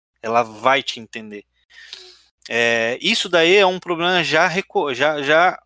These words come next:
é, no seu curso natural, né?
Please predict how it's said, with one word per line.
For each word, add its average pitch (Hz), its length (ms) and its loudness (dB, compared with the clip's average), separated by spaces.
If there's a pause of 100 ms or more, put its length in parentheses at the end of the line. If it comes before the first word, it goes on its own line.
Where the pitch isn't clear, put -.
(120)
é, 139 760 2 (460)
no 151 160 -8
seu 214 240 2
curso - 380 -8
natural, 147 600 0 (520)
né? 135 180 -8